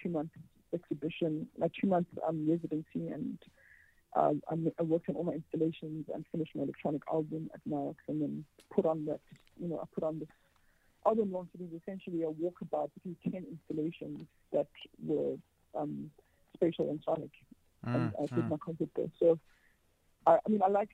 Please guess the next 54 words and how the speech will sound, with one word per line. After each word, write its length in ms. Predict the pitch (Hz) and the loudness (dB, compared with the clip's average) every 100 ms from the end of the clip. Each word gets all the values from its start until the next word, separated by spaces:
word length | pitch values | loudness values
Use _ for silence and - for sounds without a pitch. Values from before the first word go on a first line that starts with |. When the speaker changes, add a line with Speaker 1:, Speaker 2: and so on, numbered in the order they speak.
| - | -2
Speaker 1:
I 40 | 196 | 0
like 240 | 190 208 - 180 160 - | 0 -2 -8 -16 -12 -10
things 200 | 185 170 | -8 -4
that 100 | 165 | -4
are 60 | 165 | -2
site-specific, 580 | 170 - 175 185 185 190 - - | -6 -8 -12 -10 -8 -8 -10 -4
and 80 | 170 | 0
I 60 | |
like 240 | 165 160 165 | 4 4 2
working, 560 | 160 165 - 170 165 - - _ _ _ _ - | 0 0 0 -4 -4 -6 -12 _ _ _ _ -6
you 100 | 180 | -2
know, 120 | 170 156 | 0 0
with 180 | 160 | 0
a, 100 | 160 - | 0 0
with 100 | 165 | 0
a 60 | 165 | -2
space 180 | - 170 165 | 0 -2 0
in 100 | 165 | -2
mind. 280 | 160 175 202 - _ _ _ _ - | -2 -2 -4 -10 _ _ _ _ 0
Um, 140 | 165 | 0
but 140 | 160 - | 2 0
also 140 | 175 175 | -2 -4
just 160 | 160 - | -12 -6
the 40 | 160 | -2
theatre 280 | 190 190 185 | 2 2 4
work 220 | 160 165 | 2 2
is 80 | 170 | -2
an 120 | 156 | -2
extension 440 | 151 - 170 175 160 | -4 -2 -2 -2 -4
of 80 | 151 | -4
that, 160 | 151 151 | -4 -4
and 240 | - - | -4 -6
it's, 240 | 156 _ - | -8 _ -2
um, 320 | 147 143 - | -2 -2 -6
it's 100 | - | -4
also 240 | - 170 175 | 0 4 4
a 40 | |
place 240 | 156 - 165 - | 4 2 0 -2
that 120 | 151 | -2
can 140 | 156 | -2
hold 340 | 151 165 170 147 | 2 4 4 4
installation 680 | 151 - 156 156 160 151 151 | -4 -6 -2 -2 -4 -6 -6
and 140 | 151 - | -8 -4
story 380 | 156 151 143 139 - | 0 0 0 -4 -6
and 100 | 143 | -4
a 20 | |
more 220 | 151 156 | -2 -2
of 80 | 151 | -4
a 80 | 143 - | -6 -2
four 180 | 156 156 | 0 0
D 300 | 151 147 147 | -4 -4 -2
way 140 | 143 | -2
of 100 | 139 - | -4 -4
telling, 320 | 180 151 269 | -4 -2 -4